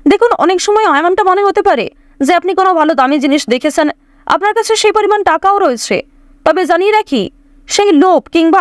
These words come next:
আপনাদের যে নিজেকে মনকে নিয়ন্ত্রণ না করতে পারার একটা বিষয়,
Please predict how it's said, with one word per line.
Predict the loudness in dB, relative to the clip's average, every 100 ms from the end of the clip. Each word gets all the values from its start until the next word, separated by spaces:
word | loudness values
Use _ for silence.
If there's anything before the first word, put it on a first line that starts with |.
| 0
আপনাদের | -2 -2 0
যে | 2
নিজেকে | 2 2 2
মনকে | 2 2 2 2
নিয়ন্ত্রণ | 2 2 2 0 0
না | 0 0
করতে | -2 -2 0
পারার | 0 0 -2
একটা | 0
বিষয়, | 0 0 -2